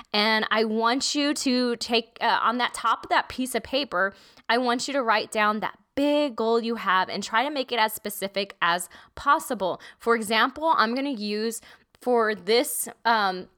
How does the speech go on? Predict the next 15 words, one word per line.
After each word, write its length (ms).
example, 520
like, 260
I'm 120
gonna 120
use 160
an 80
example 380
throughout 240
the 60
whole 240
thing 460
because 300
I 140
feel 420
like 400